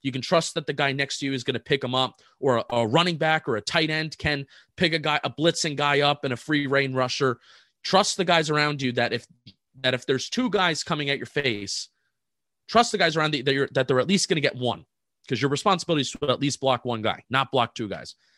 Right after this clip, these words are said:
And there were a couple times where he just let both go 'cause he was just so unsure of where to go and what to do.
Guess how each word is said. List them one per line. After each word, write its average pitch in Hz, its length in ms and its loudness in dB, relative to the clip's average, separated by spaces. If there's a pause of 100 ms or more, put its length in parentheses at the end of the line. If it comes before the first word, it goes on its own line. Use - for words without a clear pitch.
(400)
And 123 440 0 (520)
there 135 80 2
were 139 60 4
a - 40 -2
couple 156 240 -2
times 139 260 -4
where 135 80 -2
he 131 60 0
just 123 180 -6
let 120 260 -2
both 117 260 -6
go 90 180 -6 (260)
'cause 120 200 -2
he 127 100 -2
was 117 100 -4
just - 360 -4
so 156 300 0
unsure 131 440 -4
of 107 100 -8
where 127 220 2
to 151 240 -6
go 127 300 2
and 113 120 -6
what 117 220 -2
to 127 80 -10
do. 107 380 -4